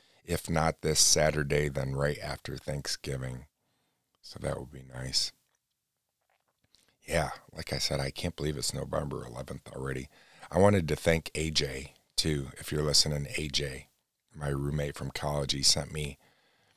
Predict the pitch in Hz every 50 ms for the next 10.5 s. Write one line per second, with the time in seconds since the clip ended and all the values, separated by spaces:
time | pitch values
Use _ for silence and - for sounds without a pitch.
0 | _ _ _ _ _ _ - - - - 78 80 82 85 85 - - - 80 78
1 | 78 73 73 73 - - - 82 80 - - 76 76 73 71 69 67 65 - -
2 | _ _ _ _ _ _ _ _ _ - 76 76 - 80 73 71 71 78 76 73
3 | 69 80 76 71 69 69 - _ _ - - 85 80 78 76 71 67 69 73 73
4 | 73 73 80 87 90 82 78 69 67 - - - - _ _ _ _ _ _ _
5 | _ _ _ _ _ - 78 73 73 69 - - 90 104 107 85 73 69 71 71
6 | 73 71 69 69 69 69 71 73 73 69 69 71 - - 73 71 - - 85 78
7 | 76 - - 78 73 - 71 76 78 78 76 71 67 - - - 76 - - -
8 | - - 78 78 87 90 85 71 - 135 - - - - _ _ _ _ - -
9 | - - - - - 76 78 82 82 80 76 - - - - 76 82 90 87 80
10 | 73 69 73 73 73 78 80 82 76 71